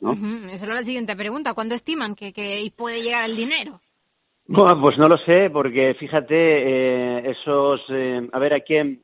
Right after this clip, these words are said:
Speaker 1: hay que hablar de todo, ¿no? De lo bueno y de lo malo, ¿no? España, pues, eh, ha gestionado muy mal todo el tema de las ayudas, de lo peor de Europa, donde ha habido más burocracia y donde tarde, más tarde se han dado. En otros países como,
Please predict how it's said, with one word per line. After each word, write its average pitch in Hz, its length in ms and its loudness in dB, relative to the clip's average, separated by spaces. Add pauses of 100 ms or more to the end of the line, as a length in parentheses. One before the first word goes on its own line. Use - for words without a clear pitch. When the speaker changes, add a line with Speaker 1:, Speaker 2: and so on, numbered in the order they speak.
Speaker 1:
hay 131 100 -4
que 151 60 2
hablar 156 180 4
de 131 120 -2
todo, 123 340 -2
¿no? 143 140 -4
De 139 60 -4
lo 123 100 -2
bueno 135 160 -8
y - 20 -4
de 135 60 -2
lo 123 100 -2
malo, 117 320 -8
¿no? 135 220 -14
España, 123 520 -10 (320)
pues, 107 300 -10
eh, 107 340 -4
ha 110 60 -8
gestionado 120 420 -8
muy 113 140 -8
mal 117 160 2
todo 113 160 0
el 110 60 0
tema 113 360 0 (380)
de 117 140 4
las 113 160 4
ayudas, 131 400 6
de 120 80 -2
lo 110 160 0
peor 113 380 2
de 110 320 4
Europa, 127 540 0
donde 113 240 -8
ha 113 40 0
habido 113 200 -6
más 110 200 -6
burocracia 110 500 -8
y 101 40 -8
donde 98 380 -14
tarde, 101 480 2
más 98 220 -2
tarde 101 240 0
se - 100 -8
han 95 140 -6
dado. 120 380 2
En 101 80 -8
otros 104 240 -6
países 101 340 -2
como, 98 400 0